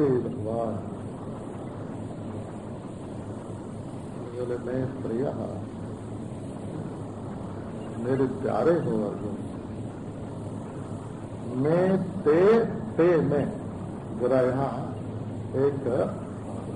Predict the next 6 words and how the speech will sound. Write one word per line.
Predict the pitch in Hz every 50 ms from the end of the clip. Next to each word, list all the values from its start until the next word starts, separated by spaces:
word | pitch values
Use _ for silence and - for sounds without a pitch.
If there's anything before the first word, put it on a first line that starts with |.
| - -
अवरेज | 123 135 139 143 165 175 180 170
बोलते | - - 123 117 107 107 107 110
हैं | 113 110 110 110 110
इसको, | 107 110 - - - 110 107 110 131 - - - - - - - - - - - - - - - - - - - - - - - - - - 151
वक्र, | 165 160 - - - 104 95 - - - - - - - - - - - - - - - - - - - - - - - -
वक्र, | 165 185 - - - - 143 139